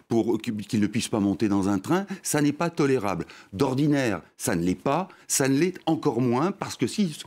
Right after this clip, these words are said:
qui se joue dans cette guerre, c'est pas des questions de territoire, c'est des questions aussi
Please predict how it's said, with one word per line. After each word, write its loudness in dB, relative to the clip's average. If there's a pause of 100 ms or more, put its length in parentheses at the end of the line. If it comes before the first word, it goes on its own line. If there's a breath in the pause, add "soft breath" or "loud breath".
qui -4
se -2
joue 0
dans 2
cette -4
guerre, 0 (240 loud breath)
c'est -4
pas -2
des 2
questions 0
de -2
territoire, -2 (220 loud breath)
c'est 0
des 0
questions 0
aussi 0